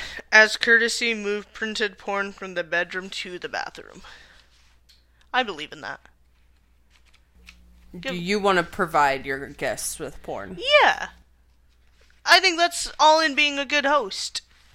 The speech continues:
Speaker 2: I'd rather throw People magazine in there.
Speaker 1: But it's your bro.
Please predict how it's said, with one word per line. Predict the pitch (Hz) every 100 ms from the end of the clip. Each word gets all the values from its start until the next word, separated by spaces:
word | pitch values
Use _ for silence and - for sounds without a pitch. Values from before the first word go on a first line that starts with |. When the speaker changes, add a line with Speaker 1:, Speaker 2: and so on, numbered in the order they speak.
| - - - -
Speaker 2:
I'd | 202 196
rather | 208 190
throw | 190 220 196
People | 180 196 185
magazine | 170 - 139 120
in | 127 101
there. | 107 160 - - - - - - - - _ _ _ _
Speaker 1:
But | 214
it's | 214 196
your | 185 165
bro. | - 135 104 135 180 170 -